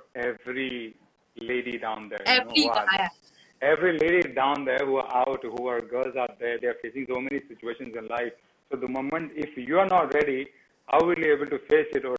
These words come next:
Speaker 1: how will you able to escape, or how will you able to, you know, protect to one? So that one thing which is individually is there. So I would suggest everybody to remain fit, be fit, and be kick-ass.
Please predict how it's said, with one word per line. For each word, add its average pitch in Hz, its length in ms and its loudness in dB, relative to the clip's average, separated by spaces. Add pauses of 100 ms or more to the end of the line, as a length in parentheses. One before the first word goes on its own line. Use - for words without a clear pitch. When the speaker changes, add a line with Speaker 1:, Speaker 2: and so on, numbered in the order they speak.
Speaker 1:
how 143 180 2
will 147 120 -4
you 135 140 0
able 131 200 -4
to 143 280 -10 (300)
escape, 147 500 0 (300)
or 123 260 0
how 135 160 2
will 147 100 -4
you 135 140 2
able 131 200 -2
to, 131 260 -4
you 117 120 -10
know, 143 120 -8
protect 131 500 -6 (360)
to 131 60 -8
one? 120 260 -2 (520)
So 139 80 -2
that 143 220 0
one 135 220 -2
thing 151 140 -8
which 135 140 -8
is 131 120 -10
individually 123 460 -6
is 110 120 -12
there. 113 220 -6
So 123 60 -4
I 117 40 0
would 120 200 -6
suggest 123 300 -8
everybody 127 520 -6
to 117 80 -8
remain 131 420 -8
fit, 135 300 -6
be 147 140 -4 (100)
fit, 139 160 -2 (100)
and 135 320 -2 (580)
be 120 100 -8
kick-ass. 113 400 -8